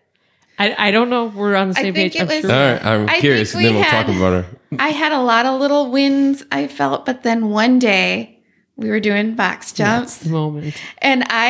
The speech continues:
Speaker 2: had, like, I had o-, I started off having to do the smallest box,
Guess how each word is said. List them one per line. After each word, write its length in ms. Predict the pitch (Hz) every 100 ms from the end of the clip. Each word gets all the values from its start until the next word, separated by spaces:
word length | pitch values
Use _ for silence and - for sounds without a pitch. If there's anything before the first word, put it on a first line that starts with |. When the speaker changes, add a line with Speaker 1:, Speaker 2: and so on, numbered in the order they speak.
| 269
Speaker 2:
had, 640 | 277 247 240 240 240 233 - _ _
like, 480 | - 214 196 196 - _ _ _ -
I 100 | 220
had 200 | 240 220
o-, 240 | 220 233 - _
I 120 | - 240
started 580 | - - 240 262 277
off 340 | 226 220 214 - _ _ - _ _ _ _ _ -
having 540 | 247 220 220 220 220
to 140 | 214 196
do 180 | 214
the 160 | 202 190 -
smallest 580 | - - 202 190 196 -
box, 400 | 101 76 - -